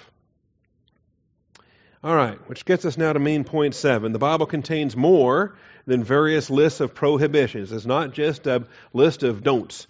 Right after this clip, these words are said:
"Don't do this, don't do this, don't do this, don't do this. And if you do,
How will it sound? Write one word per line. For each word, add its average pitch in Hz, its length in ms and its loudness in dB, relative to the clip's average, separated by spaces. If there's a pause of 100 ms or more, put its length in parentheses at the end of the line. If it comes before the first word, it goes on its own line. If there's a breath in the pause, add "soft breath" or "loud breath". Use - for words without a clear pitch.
(260 soft breath)
"Don't 139 180 2
do 151 140 2
this, 147 240 2
don't 143 200 2
do 147 140 0
this, 147 220 2
don't 135 240 0
do 143 100 -2
this, 139 220 0
don't 135 200 -2
do 139 120 0
this. 113 320 -4
And 110 80 -8
if 104 100 -10
you 123 140 -6
do, 151 340 2